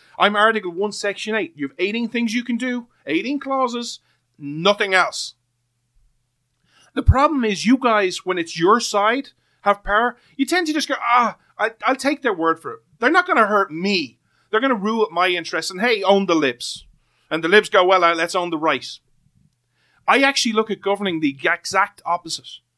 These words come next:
I look at it kinda go, "No, I don't worry. When I see power being abused, I don't worry about, well, it's my side doing it. It's, it's for my best interest." I look at it and kinda go, "What's the next guy going to do?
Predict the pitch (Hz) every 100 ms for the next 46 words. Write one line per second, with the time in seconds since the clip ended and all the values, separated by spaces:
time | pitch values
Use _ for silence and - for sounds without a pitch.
0 | _ _ _ _ _ _ _ - 226 262
1 | 277 240 - 202 185 175 - _ _ 160
2 | 202 220 131 - _ _ _ 208 277 240
3 | 202 240 226 175 202 254 - 277 - -
4 | 175 190 185 175 139 143 165 240 262 -
5 | - - - 262 254 226 269 240 196 160
6 | 151 - 165 170 165 160 139 147 139 127
7 | 160 156 - 185 - 190 180 170 165 139
8 | - 175 175 - - - _ _ _ -
9 | 202 247 311 285 214 175 196 175 165 143
10 | - _ _ _ 135 202 - 233 202 180
11 | 151 - - 175 165 151 135 127 117 101